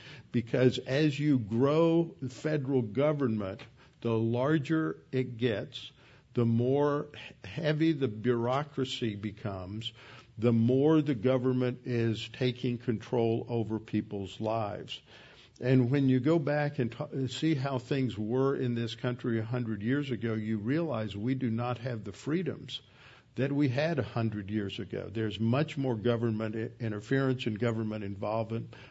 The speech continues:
involvement in, in all kinds of things. And for those who are probably sixty or seventy years old or older, you've seen a number of different, uh,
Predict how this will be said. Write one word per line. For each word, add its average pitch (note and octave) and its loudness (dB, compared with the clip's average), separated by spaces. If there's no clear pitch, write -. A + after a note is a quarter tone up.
involvement A2+ 0
in, G#2 -4
in A#2 -4
all A#2 -2
kinds D3+ 0
of A#2 0
things. G2+ -6
And A2 -4
for A#2+ 0
those B2+ 0
who B2 0
are G#2 -2
probably A2 -2
sixty A2+ -4
or G#2+ -2
seventy A2 -4
years G#2 -6
old G#2+ -4
or A2 -6
older, B2 2
you've A#2+ 2
seen B2 2
a - 2
number A#2 2
of G#2+ -4
different, A2+ -2
uh, G#2+ -4